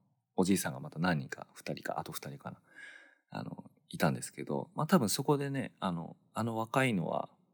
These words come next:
若いっつっても三十八ですけど、「あの、あの男性ってのは、あのうちのあれらしいよ」、みたいなね、こと多分言ったんだと思うんです。で、そしたらその、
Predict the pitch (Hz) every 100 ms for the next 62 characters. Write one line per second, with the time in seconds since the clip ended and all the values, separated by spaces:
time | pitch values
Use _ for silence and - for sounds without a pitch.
0 | _ - - 92 73 78 76 71 - 69
1 | - 50 - - - - - _ - 80
2 | - - 113 127 131 131 139 - 76 -
3 | - 127 160 160 - 151 139 - _ 123
4 | 131 139 - - - - _ - - -
5 | - - - _ _ _ _ _ _ -
6 | - - 110 - 85 - 127 95 - 135
7 | 123 - - - _ _ _ _ - -
8 | _ _ - 131 - - 143 120 80